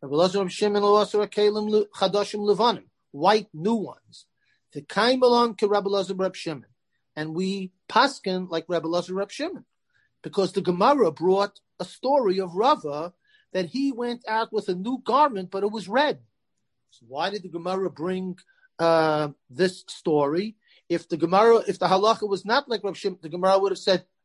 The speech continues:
"Maaseh Listar, you're bringing me a story to contradict the halacha?" So it must be that the halacha is like Rabbi Elazar, Reb Shimon.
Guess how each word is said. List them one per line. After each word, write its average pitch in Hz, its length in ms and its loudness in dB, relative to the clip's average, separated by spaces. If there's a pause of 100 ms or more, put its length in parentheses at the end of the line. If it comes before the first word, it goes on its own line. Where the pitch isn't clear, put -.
(120)
"Maaseh 185 560 0
Listar, 196 1080 2 (320)
you're 160 120 -6
bringing 233 400 -2
me 220 140 -4
a 196 40 0
story 220 460 0
to 180 140 -20
contradict 208 680 -4
the 185 100 0
halacha?" 220 680 0 (380)
So - 180 -12
it 170 60 -12
must 254 280 -4
be 302 140 -4
that 285 160 -10
the 240 60 2
halacha 220 480 2
is 220 360 2
like 196 180 0 (100)
Rabbi 180 200 0
Elazar, 175 380 -2
Reb 151 180 -6
Shimon. - 380 -14